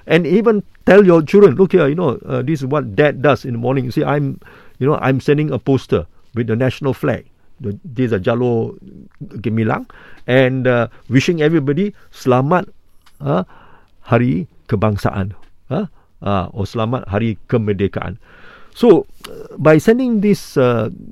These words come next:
the poster to all your friends, you know, and, and by,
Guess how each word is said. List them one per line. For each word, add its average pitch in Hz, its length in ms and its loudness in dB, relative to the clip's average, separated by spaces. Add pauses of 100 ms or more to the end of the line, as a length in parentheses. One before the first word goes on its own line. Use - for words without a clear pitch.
(720)
the - 80 -4
poster 139 420 0
to 113 60 -6
all 120 180 0
your 101 100 -2
friends, 117 400 -4
you 123 80 -6
know, 185 160 -4 (140)
and, 127 240 -2 (240)
and 113 260 -2
by, 104 280 0